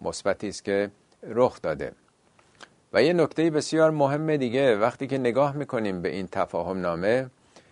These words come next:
می‌بینیم اون چه که غربی ها به شدت مهار کردند، برنامه‌های نظامی ایرانه، نه کل برنامه‌های تحقیقات هسته‌ای.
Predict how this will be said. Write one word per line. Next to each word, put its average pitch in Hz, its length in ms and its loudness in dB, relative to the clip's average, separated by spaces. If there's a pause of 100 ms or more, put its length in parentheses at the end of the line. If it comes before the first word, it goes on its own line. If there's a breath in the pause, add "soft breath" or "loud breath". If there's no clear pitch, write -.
(180 soft breath)
می‌بینیم 120 340 0
اون 160 200 0
چه 156 140 -6
که 147 160 0
غربی 107 380 4
ها 107 180 2
به 95 160 -4
شدت - 760 0
مهار 101 400 2
کردند، 104 640 0 (540 soft breath)
برنامه‌های 101 680 2
نظامی 117 520 0
ایرانه، 85 560 -2 (680)
نه 107 240 2
کل 104 520 0
برنامه‌های 85 1040 -4 (320 soft breath)
تحقیقات 80 640 -4
هسته‌ای. 76 640 -8